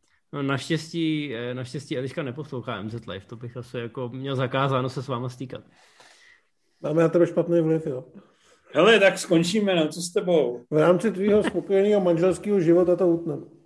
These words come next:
Speaker 3: Ale jenom kvůli tomu, že to seš ty. Ty vole, já, já se hrozně, to zase budou komentáře, ty vole.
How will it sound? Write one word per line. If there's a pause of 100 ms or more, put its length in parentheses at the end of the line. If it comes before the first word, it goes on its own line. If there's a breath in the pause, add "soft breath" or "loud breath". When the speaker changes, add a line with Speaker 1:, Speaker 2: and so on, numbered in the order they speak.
(340)
Speaker 3:
Ale (140)
jenom
kvůli
tomu,
že
to
seš
ty. (500)
Ty
vole,
já,
já
se
hrozně, (220)
to
zase
budou
komentáře,
ty (100)
vole.